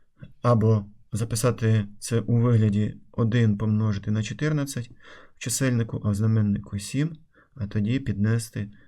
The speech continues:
до п'ятої степені. Це дорівнює. А зараз скорочуємо і чисельник, і знаменник на сім.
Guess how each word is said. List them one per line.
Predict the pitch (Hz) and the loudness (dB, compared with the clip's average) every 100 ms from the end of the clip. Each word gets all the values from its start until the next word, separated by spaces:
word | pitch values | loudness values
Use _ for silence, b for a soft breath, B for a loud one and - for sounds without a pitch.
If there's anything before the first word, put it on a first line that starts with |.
| B | B
до | 98 107 110 | -4 -2 -2
п'ятої | 110 101 104 104 | -2 -2 -2 -4
степені. | - 110 101 101 98 113 - B B B B - | -4 -6 -4 -4 -4 -8 -14 B B B B -6
Це | 120 | -2
дорівнює. | 113 104 95 98 - B B _ _ _ _ - | 2 2 0 -6 -14 B B _ _ _ _ -2
А | 127 | 4
зараз | 139 120 110 | 6 6 2
скорочуємо | 131 135 139 131 127 | 0 0 0 0 2
і | 127 | 0
чисельник, | - - 123 113 | -2 -2 0 2
і | 120 | 0
знаменник | 123 123 113 113 113 107 | 0 2 2 2 2 0
на | 117 | -2
сім. | 113 175 190 | -2 -2 -2